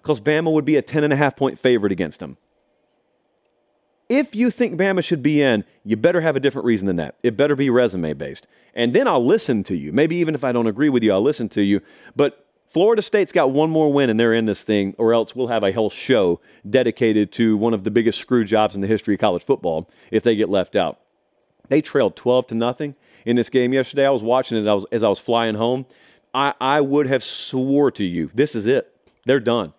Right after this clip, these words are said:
I picked Florida to win the game. I felt confident. I felt confident there. And then they held Florida to forty-eight yards. Should we paper pop this? That's a paper popper of a stat. They held Florida to forty-eight yards in the second half,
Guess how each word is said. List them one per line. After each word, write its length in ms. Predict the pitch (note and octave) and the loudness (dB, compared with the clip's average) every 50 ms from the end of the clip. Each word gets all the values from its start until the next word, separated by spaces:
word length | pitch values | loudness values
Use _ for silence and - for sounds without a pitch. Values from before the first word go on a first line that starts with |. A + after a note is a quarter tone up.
| _ _ - | _ _ -4
I 60 | D#3 | -2
picked 220 | - G3 F3 B2 | 0 -2 -2 -2
Florida 260 | - E3+ F3+ F3 D#3 | 0 0 0 2 2
to 40 | D3+ | 2
win 140 | D3 D#3 D3+ | 0 0 0
the 60 | C#3+ | 0
game. 300 | C3 D#3+ F3+ F3 - D#2+ - _ _ _ - | 0 0 0 -2 -4 -6 -10 _ _ _ -4
I 80 | - D3+ | -4 -2
felt 180 | E3 D#3+ - | -2 -2 -4
confident. 460 | - - A#2+ C3 B2 - A2 F#2+ - - _ _ _ _ _ _ | -4 -6 -6 -6 -6 -8 -10 -12 -12 -12 _ _ _ _ _ _
I 80 | - D3 | -2 0
felt 160 | D#3 D3 A#2 | 0 0 0
confident 440 | - C#3+ C#3+ C#3 B2 - G#2+ F#2+ F2 | -2 -2 -2 -2 -2 -4 -4 -2 0
there. 220 | A2 A2 G2+ - - _ _ _ _ _ - | 2 2 2 0 -4 _ _ _ _ _ -2
And 240 | B2+ B2+ B2+ C3 | 0 2 2 2
then 360 | D#3 G3 G3+ E3+ C#3+ C#3 C#3 - _ _ _ _ _ _ | 2 2 2 2 2 0 -4 -8 _ _ _ _ _ _
they 120 | - C#3+ C#3+ | 0 0 2
held 260 | - - E3 E3 - | 2 2 0 0 0
Florida 340 | - D3 D#3+ E3 E3 D#3 C3+ | 0 0 2 2 2 2 0
to 160 | - - C3 | -2 -4 -6
forty-eight 800 | A2+ - - - D#3+ D#3+ E3 E3 D#3+ F3 - - C#3+ D3+ - C3+ | -6 -6 -6 -4 0 0 2 2 0 0 0 0 0 0 0 0
yards. 320 | C3+ C3+ C#3+ C#3+ C#3 - _ _ | 0 2 2 0 0 -4 _ _
Should 220 | - - - C4 D4+ | -8 -6 -4 -2 0
we 100 | F4+ F4 | 0 0
paper 360 | E4 - - A3 B3 - C4 | 0 0 0 0 0 0 -4
pop 260 | - - D4 D4+ F4+ | -4 -2 -4 -4 -2
this? 220 | D#4 D#4 D#4 - - - - _ _ - - - | -2 -2 -2 -4 -6 -12 -18 _ _ -8 -4 -2
That's 200 | - D#4 D#4+ - | 0 0 0 -2
a 60 | D#4+ | -4
paper 340 | - - - G3+ B3+ - B3 | -2 -2 -2 0 0 -2 -2
popper 360 | - - B2 A2+ - A2+ G#2+ | 0 0 0 0 2 0 0
of 80 | G2+ F2 | -2 -2
a 60 | F#2 | -4
stat. 320 | - - D3+ B2 F#2+ - _ - _ - | -2 0 0 0 0 -2 _ -20 _ -2
They 140 | C#3 F3+ G#3+ | 0 0 2
held 220 | A#3 B3+ A3+ - | 2 0 -2 -2
Florida 280 | - F3+ F#3+ F#3+ E3 C#3 | -2 0 0 2 2 2
to 60 | A#2 | 0
forty-eight 640 | - - - - F3 F#3+ G#3+ A3+ A3 G#3 G3+ G3+ - | -2 -2 -2 0 0 2 2 2 2 2 2 2 0
yards 340 | F3+ E3 D#3 D#3 D#3+ D#3 B2+ | 0 0 2 2 0 0 -2
in 40 | C3 | -6
the 60 | B2 | -8
second 300 | - - D3 C#3 C3+ B2+ | -4 -2 -2 -2 -2 -2
half, 400 | A2+ A#2 A2 G#2+ G#2 G#2 - - | -2 0 0 2 0 0 -4 -8